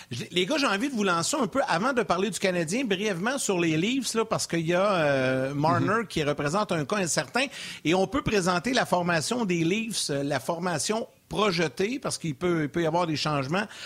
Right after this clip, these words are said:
Speaker 1: Euh, puis Marc, t'as sûrement des détails concernant Mitch Marner également, là, qui a été, euh,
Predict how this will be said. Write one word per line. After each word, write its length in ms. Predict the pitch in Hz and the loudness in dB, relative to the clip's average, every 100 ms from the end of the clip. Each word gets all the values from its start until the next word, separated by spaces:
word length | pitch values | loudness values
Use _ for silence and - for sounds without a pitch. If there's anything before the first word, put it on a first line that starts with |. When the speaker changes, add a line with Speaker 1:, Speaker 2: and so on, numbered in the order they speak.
| - 131 | -6 -4
Speaker 1:
Euh, 80 | 123 | -2
puis 120 | 156 | 0
Marc, 360 | 160 196 202 170 139 | 2 0 0 0 0
t'as 80 | 151 | 0
sûrement 340 | - 165 196 | 0 0 0
des 240 | 180 165 143 | 2 2 2
détails 380 | 143 170 180 170 | 0 2 2 0
concernant 420 | 147 147 147 151 | 0 0 0 0
Mitch 220 | 143 - | 0 0
Marner 280 | 139 139 156 | 0 2 0
également, 420 | 135 120 120 143 | 0 0 0 0
là, 80 | 147 | -2
qui 100 | 147 | -2
a 40 | |
été, 360 | 135 185 208 | -2 0 2
euh, 40 | 185 | 2